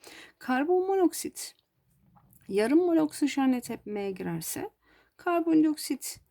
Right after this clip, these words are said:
gazı açığa çıkar. Bunun da enerjisi eksi iki yüz seksen beş kilojül. Bu iki tepkimeyi toplarsak eğer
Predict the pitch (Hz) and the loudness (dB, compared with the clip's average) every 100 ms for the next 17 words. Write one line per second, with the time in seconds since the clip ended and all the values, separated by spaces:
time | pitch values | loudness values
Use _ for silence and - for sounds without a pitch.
0 | _ - 185 185 175 185 180 170 - 339 | _ -8 -6 -4 -6 -8 -8 -10 -8 -6
1 | 392 - _ _ _ _ _ _ 359 311 | -6 -8 _ _ _ _ _ _ 0 2
2 | 226 233 - 269 233 202 - - 269 - | 0 -4 -6 -2 -2 -2 -6 -4 -4 -4
3 | - 302 - 180 - 185 - 277 247 - | -6 -6 -6 -10 -8 -8 -6 -6 -6 -8
4 | 180 170 330 - - _ - - - - | -8 -6 -4 -4 -8 _ -18 -12 -10 -10
5 | - _ - - - 370 381 - 605 - | -14 _ -20 -20 -2 -2 -2 -12 -18 2
6 | 339 233 208 - 226 - 277 285 - 220 | 4 4 2 -6 -8 -2 -2 -2 -6 -6
7 | 160 165 160 - | -6 -6 -8 -14